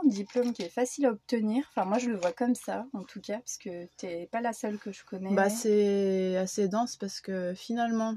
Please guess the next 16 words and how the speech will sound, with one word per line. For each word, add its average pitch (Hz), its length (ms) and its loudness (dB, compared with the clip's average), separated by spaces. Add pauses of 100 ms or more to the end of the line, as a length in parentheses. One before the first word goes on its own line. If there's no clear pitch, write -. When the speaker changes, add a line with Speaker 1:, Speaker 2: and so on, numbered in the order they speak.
(160)
Speaker 2:
c'est 202 160 -8
trois 226 240 0
ans 214 60 2
de 202 60 -2
formation, 214 560 -2
mais 202 300 0
en 196 140 2
gros, 208 320 2
on 202 100 0
branle 180 280 -2
pas 208 140 0
grand-chose 196 380 -2
pendant 180 220 -4
la 165 100 -6
formation. 180 540 -6 (160)
Speaker 1:
Mhm. 190 400 -10